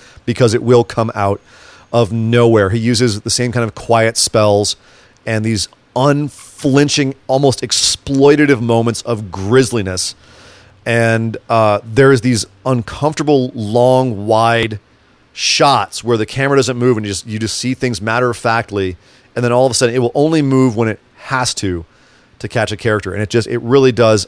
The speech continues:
undercut, under, under, uh, underscore the uneasiness and just the tension in this movie, which just builds and builds and builds, and you just feel this knot in your stomach the entire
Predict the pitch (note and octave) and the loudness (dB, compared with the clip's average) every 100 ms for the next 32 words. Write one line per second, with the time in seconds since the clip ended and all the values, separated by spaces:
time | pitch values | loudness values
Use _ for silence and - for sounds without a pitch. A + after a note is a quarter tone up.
0 | - B2+ B2+ B2 A#2 A2+ - _ _ _ | -4 -2 0 2 0 -2 -10 _ _ _
1 | - C3+ B2 C3 C#3+ D#3 D#3 D3+ D3+ C#3+ | -8 -2 0 2 2 2 2 4 4 4
2 | B2 A#2 D3 D3+ C3 - C#3+ B2+ A2+ G#2 | 4 2 0 0 0 0 2 4 4 0
3 | - _ _ _ _ A#2 B2+ C3 B2 B2+ | -8 _ _ _ _ -6 -4 0 -2 0
4 | B2 G#2+ G#2 F#2+ - - _ _ _ - | 0 0 -2 -2 -4 -8 _ _ _ -12
5 | B2 G#2 B2 A#2 - - C3+ - A2+ G#2 | -6 -2 -2 -2 -6 -4 -2 -2 -2 -4
6 | F#2 A2 A2+ F#2+ G2 - G#2 - C3+ C3+ | -4 -2 -2 -2 -4 -4 -4 2 4 4
7 | A#2 A2+ A#2+ F#2+ G#2+ A#2+ A2 G2 G2 G#2 | 0 0 0 -2 0 2 2 0 -6 -6
8 | G2+ - - A2+ F#2 F#2+ B2 C3+ - B2 | -6 -8 -6 -4 -4 -4 0 0 -2 -6
9 | A2+ G#2+ - A#2+ A2+ E2+ - _ _ _ | -6 -6 -6 -4 -4 -6 -14 _ _ _
10 | _ _ _ G2 A2 G#2+ G2+ - G#2+ A2 | _ _ _ -8 -6 -4 -6 -8 -2 0
11 | A2 G#2 | 0 -2